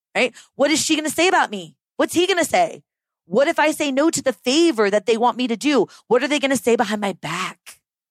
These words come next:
What will my ex's family think if I start dating again now? What will my parents think if I stop taking these classes or I decide to invest in myself, start a business, or not even use my college degree because I wanna go do something completely different?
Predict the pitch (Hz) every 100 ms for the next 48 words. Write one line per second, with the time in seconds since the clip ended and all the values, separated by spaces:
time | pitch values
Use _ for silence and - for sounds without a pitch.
0 | _ _ _ _ _ 214 247 311 311 294
1 | - 262 285 - 311 269 - 269 277 269
2 | 262 - 233 202 220 226 - 262 196 -
3 | 240 277 254 196 180 156 151 - - -
4 | _ _ _ _ - 147 165 208 247 147
5 | 214 277 339 269 - 294 160 - - -
6 | 170 175 185 - 233 - 208 196 254 294
7 | - 262 302 302 233 156 160 - _ -
8 | 233 247 247 196 247 - 233 269 226 285
9 | 254 208 269 - 277 247 226 220 170 -
10 | _ - _ - 269 277 214 180 285 294
11 | 220 220 170 - _ - 262 285 320 311
12 | 285 294 311 277 - 277 277 202 247 277
13 | 339 311 269 247 269 269 269 277 294 294
14 | 302 320 311 285 - 349 339 349 381 302
15 | 202